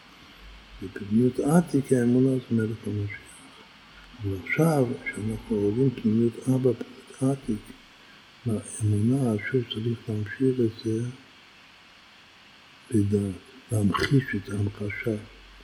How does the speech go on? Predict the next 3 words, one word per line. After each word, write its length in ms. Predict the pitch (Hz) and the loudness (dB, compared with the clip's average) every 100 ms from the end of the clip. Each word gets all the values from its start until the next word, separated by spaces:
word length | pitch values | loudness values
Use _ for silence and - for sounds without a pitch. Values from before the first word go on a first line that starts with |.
| - - - | -20 -8 0
בעבור 680 | 110 107 110 147 147 139 117 95 | 2 4 2 8 10 10 8 8
זה, 260 | 123 107 95 - - - - - - - - - - - - - - - - - - | 6 6 2 -8 -20 -20 -20 -20 -20 -20 -20 -20 -20 -20 -20 -20 -20 -20 -20 -20 -8
בשעה 540 | 104 - - 254 127 | -4 -2 -2 0 2